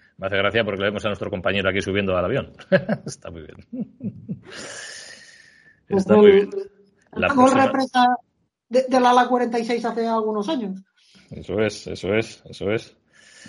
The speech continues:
Speaker 1: A ver, vamos a dejar de aquí. Y luego ya, Pablo, lo que sí te comentaba,
Speaker 2: Ujú.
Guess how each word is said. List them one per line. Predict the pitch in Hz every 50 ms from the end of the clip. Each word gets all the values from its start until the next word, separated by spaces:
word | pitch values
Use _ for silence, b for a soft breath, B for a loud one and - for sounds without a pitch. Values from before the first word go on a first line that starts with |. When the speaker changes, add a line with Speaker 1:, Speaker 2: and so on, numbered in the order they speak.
| B B B B B B B B B _ _ _ _ _ _ _ _ _ _ _ _
Speaker 1:
A | - - 95
ver, | 92 85 82
vamos | 80 80 82 80
a | 80
dejar | 87 85 - 90 80
de | 80 82
aquí. | 82 - 117 123 131 131 131 131 135 131 131 131 131 135 139 135 135 135
Y | 123 120
luego | 117 127 139 147 143
ya, | 139 139 139
Pablo, | 135 139 131 139 147
lo | 143 127 107
que | 101 92
sí | - 120 113 117 117 113 113 110 -
te | -
comentaba, | 101 107 107 107 104 120 120 117 113 123 123 - b b b b b _ _ _ - _ _ _ _ _
Speaker 2:
Ujú. | - -